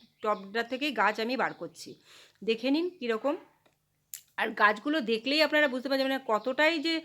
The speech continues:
বড় বড় আবার লম্বা, আহ, মানে, শিকড় তো আমার আশা করছি খুবই ভালো বেরিয়েছে, এবং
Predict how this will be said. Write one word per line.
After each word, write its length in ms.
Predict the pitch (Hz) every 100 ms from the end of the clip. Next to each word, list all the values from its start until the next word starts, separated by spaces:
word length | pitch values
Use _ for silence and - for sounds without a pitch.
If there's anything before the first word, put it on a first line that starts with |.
| - - _ 180
বড় 160 | 220 233 277
বড় 120 | 294 302
আবার 140 | 277 294 240
লম্বা, 260 | 220 226 202
আহ, 200 | 202 202 202
মানে, 120 | 220 208 -
শিকড় 340 | 208 240 269 -
তো 40 | 330
আমার 120 | 302 269 220 208 214 202
আশা 140 | 262 254
করছি 180 | 262 294 -
খুবই 220 | 254 294 285
ভালো 140 | 262 269
বেরিয়েছে, 320 | 269 269 277 330
এবং 100 | 247